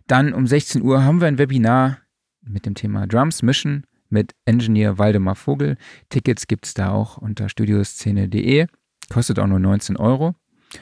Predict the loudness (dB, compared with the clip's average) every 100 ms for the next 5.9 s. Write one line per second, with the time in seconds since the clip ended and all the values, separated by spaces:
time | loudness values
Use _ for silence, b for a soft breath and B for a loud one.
0 | B 0 0 0 -4 0 2 2 2 2
1 | 2 2 0 2 2 2 0 -2 -2 -4
2 | -4 -8 -8 -6 -6 -4 0 2 2 0
3 | 0 -4 -4 -4 -4 0 0 2 2 2
4 | 0 0 -2 -4 B B B B 0 0
5 | -2 b b b b b -2 -2